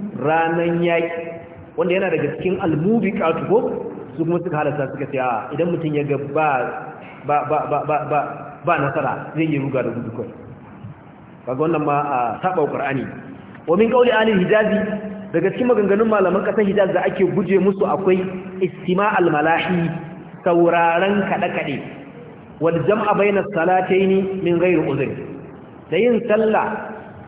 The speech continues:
a hada azhar da la'asar kuma garba da isha ba tare da wani uzuri ba. Wanda wannan shi ma yana daga cikin abin da suke yi,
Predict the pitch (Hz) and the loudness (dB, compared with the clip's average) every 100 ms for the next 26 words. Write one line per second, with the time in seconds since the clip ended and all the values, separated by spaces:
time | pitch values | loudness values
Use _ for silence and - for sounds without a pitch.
0 | - - 151 160 202 190 165 196 180 165 | -18 -4 -2 0 0 0 2 0 0 0
1 | 170 175 147 - 196 165 185 180 165 151 | 0 0 0 0 0 2 2 2 0 0
2 | 175 165 147 165 170 156 160 151 120 110 | 0 0 0 0 0 0 0 -2 -2 -4
3 | 104 - - 165 175 185 175 175 180 165 | -6 -10 -4 0 2 2 0 0 0 0
4 | 135 147 180 160 160 147 143 160 160 - | -2 -2 0 0 -2 -4 -2 -2 -2 -6